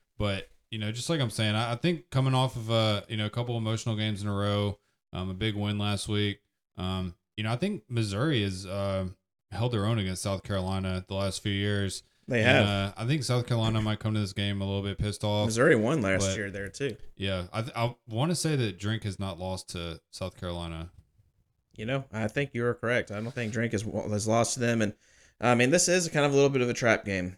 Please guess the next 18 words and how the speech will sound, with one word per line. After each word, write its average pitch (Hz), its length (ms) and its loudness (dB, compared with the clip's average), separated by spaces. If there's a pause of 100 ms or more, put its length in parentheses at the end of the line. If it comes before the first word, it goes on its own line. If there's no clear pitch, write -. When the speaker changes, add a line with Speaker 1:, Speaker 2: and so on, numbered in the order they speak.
(120)
Speaker 2:
for 104 140 -4
Missouri. 92 400 2
Let, 95 220 2
let's 107 200 2
not 110 200 2
get 110 140 2
that 110 160 6
wrong 104 260 4
at 98 80 4
all, 95 160 4
because 98 320 2
Missouri, 110 640 6 (260)
after 107 300 2
this 104 200 4
game, 104 380 4
they 95 220 6
are 117 240 8
off, 123 340 6